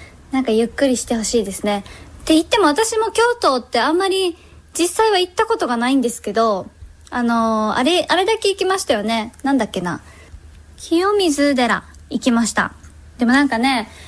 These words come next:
あの、外国の方がすごく多くて、「写真撮ってくれ。ピクチャー、ピクチャー」って言われて、あの、写真を撮ったら、私のところになんか五人ぐらい並んで、なんか写真を撮る人になりました、私。っていうのが、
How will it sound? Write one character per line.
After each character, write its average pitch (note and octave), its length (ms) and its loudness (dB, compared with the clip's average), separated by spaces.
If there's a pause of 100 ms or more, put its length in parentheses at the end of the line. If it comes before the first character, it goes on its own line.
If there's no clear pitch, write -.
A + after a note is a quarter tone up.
(280)
あ A3+ 140 0
の、 A#3 220 2
外 D4+ 360 2
国 G#4+ 260 0
の G#4+ 80 -2
方 A4 220 0
が E4 80 0
す D#4 160 -2
ご E4+ 140 0
く D4+ 100 0
多 B3+ 140 0
く B3 160 -10
て、 B3+ 320 -2
「写 C#4 160 -2
真 F#4+ 240 0
撮 A4 80 0
っ G#4+ 80 -4
て F4 120 -2
く C#4 120 0
れ。 - 180 -4
ピ A4 120 0
ク - 100 -10
チ F4+ 100 2
ャ D#4+ 40 4
ー、 D#4 100 -4
ピ F#4 120 -2
ク - 120 -10
チ - 120 -2
ャ C4+ 60 4
ー」 - 40 2
っ - 20 -2
て - 80 -14
言 G#3 80 0
わ G3 100 -2
れ G3 100 -4
て、 B3+ 320 -2 (360)
あ A#3 100 -6
の、 G#3+ 120 -2
写 B3+ 140 0
真 C4 240 2
を B3+ 60 2
撮 B3+ 120 0
っ B3+ 40 0
た A#3+ 220 -2
ら、 A#3+ 180 2
私 B3 300 -2
の C#4+ 140 2
と C#4+ 120 -2
こ C#4+ 120 0
ろ B3 100 0
に G#3 100 -6
な G3 120 -8
ん - 20 -16
か G3 220 -10 (120)
五 A#3+ 140 2
人 C#4+ 180 4
ぐ D4 80 2
ら C4+ 100 0
い A3+ 40 -2
並 A3 260 -2
ん G#3+ 60 -2
で、 G#3 200 -2 (540)
な F4+ 140 4
ん F4 80 -2
か D4+ 100 2
写 D#4 160 0
真 F4 280 0
を E4 260 2
撮 D#4 180 0
る C#4+ 80 -2
人 B3 220 -2
に A3 80 -2
な G#3 100 -2
り G#3+ 80 -2
ま A3 120 -2
し A3 60 -8
た、 F#3+ 120 -6
私。 G3 380 -4
っ - 40 -10
て - 300 0
い F4 80 0
う F#4 80 0
の E4 100 2
が、 C4 300 0